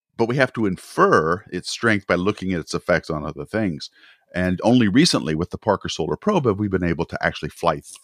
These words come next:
close enough to the sun to actually measure the magnetic field strength. So we've been doing that here on Earth since about eighteen thirty. And one of the things we've discovered, or one of the things that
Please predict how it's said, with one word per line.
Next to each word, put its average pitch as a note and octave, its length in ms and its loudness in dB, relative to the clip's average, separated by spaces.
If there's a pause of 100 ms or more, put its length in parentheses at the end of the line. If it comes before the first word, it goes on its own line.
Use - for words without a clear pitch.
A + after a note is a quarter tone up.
(100)
close - 280 -4
enough D3+ 260 0
to - 60 -14
the G#3 80 -2
sun - 440 -8 (580)
to G#2 180 2
actually F#2+ 260 0
measure E2+ 640 0 (180)
the D#2+ 120 -6
magnetic D2 500 -8
field D#2+ 220 -6
strength. - 300 -18
So G#2+ 360 2 (640)
we've G3+ 200 6
been A#3 160 2
doing F3+ 220 6
that B2+ 160 4
here A#2+ 200 4
on F#2+ 140 4
Earth D2 220 -4
since - 180 -6
about D#3+ 260 2
eighteen F2+ 380 -2
thirty. C2+ 480 -10 (380)
And G#2+ 200 -10
one G#3+ 160 2
of C4 60 2
the B3 80 0
things G3+ 300 4
we've D#3+ 160 4
discovered, F2+ 560 0
or F#2+ 140 4 (280)
one D#3 220 2
of D#3+ 60 -2
the B2+ 100 0
things A#2 340 0
that F2+ 280 0